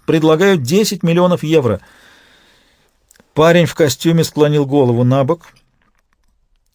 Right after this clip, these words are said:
С его ботинок на тротуар капала кровь, волосы прилипли к вспотевшему лбу.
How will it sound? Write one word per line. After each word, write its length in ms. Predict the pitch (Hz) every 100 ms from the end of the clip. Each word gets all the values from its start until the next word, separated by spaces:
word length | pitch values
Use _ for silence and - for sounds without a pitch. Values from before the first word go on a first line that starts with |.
| _
С 120 | - 117
его 200 | 127 135
ботинок 600 | 139 - 175 151 - -
на 180 | 123 131
тротуар 400 | 123 113 143 127
капала 380 | - 131 123 117
кровь, 480 | 131 165 160 - _ _ -
волосы 600 | 107 160 147 117 - 98
прилипли 500 | 120 135 135 107 104
к 80 |
вспотевшему 640 | - - 117 123 - 113 110
лбу. 320 | 101 156